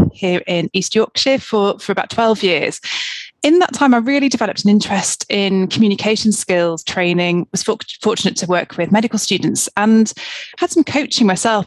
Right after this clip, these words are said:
when coaching was a new thing. I remember people asking, "What is coaching? What are you doing?" But I had coaching myself around two thousand and five, two thousand and six, and really thought, "Wow, this is interesting." So I started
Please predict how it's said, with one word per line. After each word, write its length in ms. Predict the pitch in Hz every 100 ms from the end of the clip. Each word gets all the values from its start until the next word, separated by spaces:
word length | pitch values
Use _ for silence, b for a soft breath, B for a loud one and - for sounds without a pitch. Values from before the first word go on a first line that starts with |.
| -
when 180 | 214 208
coaching 420 | - - - 226
was 340 | 214 208 - - _
a 40 | 247
new 260 | 254 277
thing. 420 | 254 190 165 156 156
I 60 | B B B B
remember 380 | 208 220 196 190 - -
people 180 | 190 170
asking, 220 | - 185
"What 160 | 196
is 140 | 202 -
coaching? 360 | - 214 -
What 160 | 185 -
are 20 |
you 60 | 185
doing?" 260 | 208 180
But 120 | 165 196
I 40 |
had 200 | 233 294
coaching 260 | 247 - 202
myself 380 | 180 214 196
around 160 | 185 180
two 160 | - 180
thousand 380 | 175 170 175
and 140 | 165 -
five, 280 | 202 196 185
two 100 | 180
thousand 300 | 170 160 160
and 80 |
six, 420 | - 277 - - - B B B B - _ 277
and 280 | 277 285 - -
really 260 | 208 285 330
thought, 220 | 220 208
"Wow, 140 | 220
this 140 | 202 196
is 80 | 208
interesting." 540 | 208 185 - - 165
So 120 | 214
I 80 | 214
started 460 | 233 247 240 226